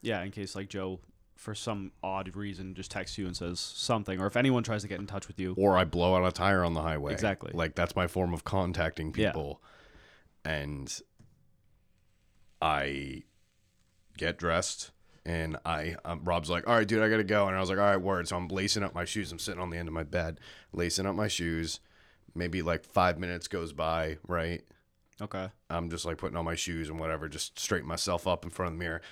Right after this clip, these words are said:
Speaker 2: So I go into Rob's room to see if there's any, uh, progress on my phone,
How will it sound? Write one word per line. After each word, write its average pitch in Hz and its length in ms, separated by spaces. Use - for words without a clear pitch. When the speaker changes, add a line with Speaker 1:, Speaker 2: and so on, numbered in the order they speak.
Speaker 2:
So 92 100
I 90 60
go 95 100
into 95 100
Rob's 98 280
room 90 160
to 80 60
see 98 120
if 85 80
there's 90 160
any, 85 220
uh, 80 180
progress 85 480
on 87 80
my 80 140
phone, 85 480